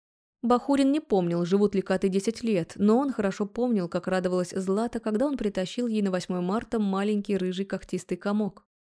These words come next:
Пока шел, ветер был сумасшедший, пришлось спрятать котенка за пазуху, чтобы тот не замерз. Так шерстяной засранец исцарапал ему всю грудь и наставил затяжек на свитере. Как же она его назвала? То ли Фунтик, то ли Фантик.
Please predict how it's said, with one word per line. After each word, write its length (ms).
Пока 260
шел, 320
ветер 320
был 160
сумасшедший, 640
пришлось 380
спрятать 400
котенка 400
за 160
пазуху, 540
чтобы 280
тот 200
не 80
замерз. 580
Так 120
шерстяной 460
засранец 540
исцарапал 460
ему 160
всю 180
грудь 280
и 40
наставил 400
затяжек 440
на 80
свитере. 520
Как 220
же 80
она 160
его 120
назвала? 600
То 100
ли 120
Фунтик, 560
то 120
ли 100
Фантик. 600